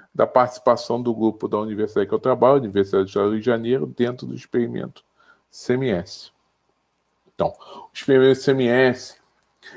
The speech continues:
ele tem três grandes instituições que trabalham no experimento. Então, você tem, é, a Universidade do Rio, do Estado do Rio de Janeiro, onde eu trabalho, o C B P F e a unesp.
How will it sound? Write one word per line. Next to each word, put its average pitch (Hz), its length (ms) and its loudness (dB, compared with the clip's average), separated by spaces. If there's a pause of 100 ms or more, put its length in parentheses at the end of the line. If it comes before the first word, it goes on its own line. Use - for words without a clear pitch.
(160)
ele 117 180 0
tem 127 220 -2
três 135 440 4
grandes 120 320 6
instituições 120 1000 0
que - 160 -20
trabalham 107 500 4
no 110 80 -6
experimento. 113 680 -2 (2000)
Então, 131 180 -2
você 135 280 0
tem, 117 440 -6 (460)
é, 113 420 0
a 120 80 4
Universidade 107 520 2
do 104 80 0
Rio, 104 280 -4
do 101 140 -10
Estado 95 280 -2
do 98 60 -2
Rio 98 80 -4
de 101 40 -6
Janeiro, 95 320 -4
onde 95 100 -2
eu 101 60 0
trabalho, 117 520 4 (1040)
o 98 80 -10
C 107 180 0
B 104 160 6
P - 120 2
F 110 540 4 (420)
e 110 100 -2
a 113 60 4
unesp. 92 480 -4